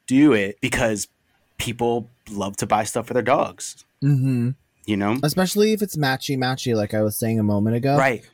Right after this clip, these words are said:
Speaker 1: right.
Speaker 2: For the pairing of a backpack.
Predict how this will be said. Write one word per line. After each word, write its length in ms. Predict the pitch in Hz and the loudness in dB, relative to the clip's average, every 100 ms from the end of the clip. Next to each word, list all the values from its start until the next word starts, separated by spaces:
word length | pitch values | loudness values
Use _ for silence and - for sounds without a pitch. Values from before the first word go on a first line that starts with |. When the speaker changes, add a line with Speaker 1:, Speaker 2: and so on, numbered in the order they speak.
| 104 | -12
Speaker 1:
right. 140 | 104 | -6
Speaker 2:
For 600 | - 117 113 110 110 107 _ - | 0 2 4 2 2 -2 _ -6
the 140 | 123 | -4
pairing 420 | - 127 117 117 | -2 -2 0 -2
of 80 | 123 | -2
a 80 | 120 | -2
backpack. 520 | 101 98 - 131 131 | -2 -4 -4 -4 -4